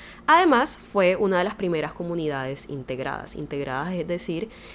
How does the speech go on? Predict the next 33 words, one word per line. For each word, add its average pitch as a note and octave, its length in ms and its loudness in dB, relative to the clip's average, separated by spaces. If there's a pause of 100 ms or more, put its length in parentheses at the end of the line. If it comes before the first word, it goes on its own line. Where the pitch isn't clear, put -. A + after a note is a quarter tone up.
(200)
que G3 400 0
se E3 920 0
mezclaban, D3+ 640 -4
convivían D3+ 680 -2
las D#3 120 -6
personas D3 320 -8
afroamericanas D3+ 640 -6
y D#3 80 -8
las C3+ 120 -8
blancas, E3 680 -4
porque C3+ 160 -12
recuerden A#2+ 340 -10
que - 100 -8
eso C#3+ 100 -12
estaba A#2+ 240 -12
prohibido, B2+ 520 -10
eso A#2 200 -12
no A#2+ 80 -10
se B2 100 -14
hacía B2+ 300 -10
antes. - 340 -14 (580)
Y - 60 0
esto G#3+ 240 2
pasaba A#3 480 2
porque F#3+ 380 0
un B3+ 260 4
tercio B3+ 680 0
de F#3+ 140 -2
la E3 160 -2
población D#3 480 -2
de G3 80 -2
Seneca F3 380 -2
Village E3 420 -4